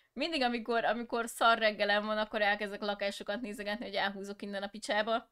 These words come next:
Nem tettem még. <laughs> Még nem tettem, úgyhogy, ja. Általánosban, ötödik osztályban volt egy tizenöt-tizenhat éves osztálytársam, aki folyton belém állt,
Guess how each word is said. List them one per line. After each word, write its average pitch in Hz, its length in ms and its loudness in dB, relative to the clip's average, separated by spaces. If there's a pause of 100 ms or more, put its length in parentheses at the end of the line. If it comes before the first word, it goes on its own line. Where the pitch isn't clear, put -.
(1160)
Nem 208 220 0
tettem 196 420 -6
még. 247 300 -10 (100)
<laughs> 370 1000 -4 (200)
Még 240 160 -8
nem 190 180 -10
tettem, 226 600 -10
úgyhogy, - 380 -18
ja. - 220 -16 (1200)
Általánosban, 269 720 2
ötödik 262 380 -4
osztályban 247 800 -4
volt 262 260 -4
egy 277 160 -12
tizenöt-tizenhat 277 1300 -8
éves 233 200 -10
osztálytársam, - 640 -8 (340)
aki 339 160 -8
folyton 339 600 -4
belém 247 420 -4
állt, 254 420 -2